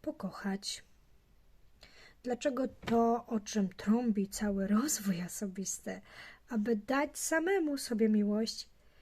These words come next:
jest nieraz naprawdę bardzo, bardzo trudne i jest dla nas ogromnym wyzwaniem? I kiedy nawet próbujemy już to zrobić,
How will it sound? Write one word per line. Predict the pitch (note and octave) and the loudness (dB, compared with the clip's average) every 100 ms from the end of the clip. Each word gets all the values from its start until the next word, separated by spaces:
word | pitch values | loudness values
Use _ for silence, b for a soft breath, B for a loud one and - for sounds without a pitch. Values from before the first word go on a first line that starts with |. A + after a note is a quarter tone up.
| b b - _ - | b b -20 _ 0
jest | A#3 B3 - - - _ - | 2 2 -2 -12 -20 _ 0
nieraz | A3 A#3+ A#3+ A#3+ | 2 4 2 0
naprawdę | A3 G#3 - B3 A#3 G#3 A3+ | 0 -2 0 0 0 0 0
bardzo, | G3+ G#3+ G#3+ - G3 | 0 0 -2 -4 -6
bardzo | G3 F#3+ - G3 G3 b b _ | -6 -6 -4 -4 -4 b b _
trudne | B3+ D#4+ A#3 G#3 F#3 - _ b b - | 4 4 6 4 2 -6 _ b b -4
i | B3+ | 4
jest | A#3+ A3+ - | 4 4 2
dla | G3+ | 2
nas | G3 G3 G3 - _ _ - - | 4 2 -2 -8 _ _ -20 -8
ogromnym | A3+ G#3+ A3 A3 A3+ A3 | -2 4 6 6 6 4
wyzwaniem? | A3 G3+ G3+ A3+ G3+ F#3+ E3+ - _ _ - B B B B _ | 2 0 2 4 4 2 -4 -16 _ _ -20 B B B B _
I | C4 | -8
kiedy | - A#3 A#3 | 2 4 4
nawet | A#3+ A#3 A#3 - | 2 2 0 -2
próbujemy | - B3 G#3+ A#3 A3+ B3 E4+ D4 | 0 4 6 6 4 6 6 6
już | G#3+ G#3 G3 | 4 4 -2
to | - G3 | -4 -4
zrobić, | - G3 F3+ F#3 G3+ - | 0 0 -2 -10 -14 -14